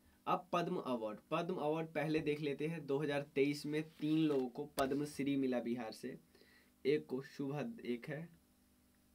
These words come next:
सुभद्रा देवी, उसके अलावा है कपिल देव प्रसाद, कपिल देव प्रसाद, सुभद्रा देवी, कपिल देव प्रसाद, इन दोनों को किस फील्ड में मिला?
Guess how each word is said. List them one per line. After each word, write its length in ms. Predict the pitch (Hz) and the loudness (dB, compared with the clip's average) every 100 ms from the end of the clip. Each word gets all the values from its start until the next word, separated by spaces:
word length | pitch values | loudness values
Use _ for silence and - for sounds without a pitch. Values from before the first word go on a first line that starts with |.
| _ _ - | _ _ -6
सुभद्रा 640 | 139 127 131 117 120 131 165 - _ _ - | -2 -2 -2 -4 -4 -4 -6 -14 _ _ -12
देवी, 480 | - 120 104 135 160 _ _ _ _ _ _ _ _ _ _ _ _ _ - | 0 0 2 -6 -10 _ _ _ _ _ _ _ _ _ _ _ _ _ -12
उसके 260 | 135 - 131 | -10 -4 0
अलावा 280 | 131 127 | 0 0
है 300 | 139 135 151 - _ _ _ | -2 -4 -8 -12 _ _ _
कपिल 360 | 160 151 175 160 | -2 2 4 4
देव 180 | 131 110 | 4 0
प्रसाद, 440 | - 107 117 101 - - | -4 -10 -10 -12 -12 -6
कपिल 400 | 117 - 123 151 - _ _ _ _ _ _ _ - | -6 -2 -4 -4 -12 _ _ _ _ _ _ _ -18
देव 480 | 117 123 120 127 156 - _ _ _ _ - | -2 2 2 -2 -10 -18 _ _ _ _ -10
प्रसाद, 500 | 127 123 - - - - _ - | -6 -6 -6 -12 -14 -20 _ -12
सुभद्रा 500 | - 131 120 123 143 | -4 -2 -2 -2 -2
देवी, 300 | 143 151 196 - - - | -2 -4 -6 -10 -20 -6
कपिल 300 | 131 120 135 | -4 2 4
देव 120 | 120 | 2
प्रसाद, 400 | 117 117 117 107 - | -2 -8 -10 -10 -2
इन 160 | 147 156 | 2 2
दोनों 260 | 147 147 | 2 -2
को 60 | 151 - | -6 -6
किस 160 | 151 151 | -6 -2
फील्ड 220 | 151 147 | -2 0
में 80 | 143 | 0
मिला? 260 | 143 165 | -2 -4